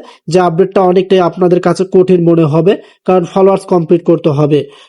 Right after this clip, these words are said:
ফলোয়ার্স অনেকেরই পেজে, আইডি বা পেজে নেই, যারা নতুন কনটেন্ট ক্রিয়েটার। সেক্ষেত্রে আমি আপনাদেরকে বলতেছি, যেহেতু এখনো সময় আছে, আপনারা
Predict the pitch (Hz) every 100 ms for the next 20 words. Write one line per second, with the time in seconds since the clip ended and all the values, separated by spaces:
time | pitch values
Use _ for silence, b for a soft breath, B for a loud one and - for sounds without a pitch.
0 | B - 196 214 208 196 185 202 196 190
1 | 190 180 170 185 175 180 170 160 185 269
2 | b b - 175 175 190 185 175 170 170
3 | 175 175 220 B B B - 208 226 233
4 | 226 214 208 208 208 202 196 208 202 202
5 | 185 185 180 170 180 175 180 180 180 175
6 | 220 - _ - 156 180 185 185